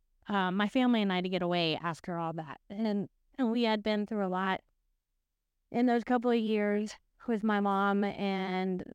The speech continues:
we hadn't really had a chance to get away. Um, and so we did. We went to Keystone, Colorado, and I had never been to Colorado before. And it was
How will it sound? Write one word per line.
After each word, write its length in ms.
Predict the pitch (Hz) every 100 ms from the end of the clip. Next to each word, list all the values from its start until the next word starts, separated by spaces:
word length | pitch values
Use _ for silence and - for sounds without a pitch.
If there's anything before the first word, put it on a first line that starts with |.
| -
we 140 | 202
hadn't 240 | 214 214 196
really 240 | 208 208
had 100 | 202
a 60 | 190
chance 260 | 208 196
to 60 | 196
get 140 | 196
away. 600 | 190 185 185 180 180 180 -
Um, 580 | 185 180 175 175 175 - _ _ _ _
and 320 | 196 190 185
so 680 | - - 185 190 180 175 180 - _ _ _ _ _ _ -
we 400 | 196 190 185 202
did. 360 | 214 359 196 190 -
We 260 | 208 185
went 240 | 190 202 -
to 240 | - 202 202
Keystone, 460 | 214 220 226 214
Colorado, 720 | 208 208 202 180 175 170 175 170 _ _ _ -
and 160 | 196 175
I 120 | 262
had 140 | 330
never 260 | 240 220 202
been 180 | 214 339
to 60 | 370
Colorado 480 | 185 175 156 151
before. 400 | 156 160 - - - _ _ _ _ _ _
And 220 | - 202 220
it 220 | 262 247
was 540 | 233 220 202 202 196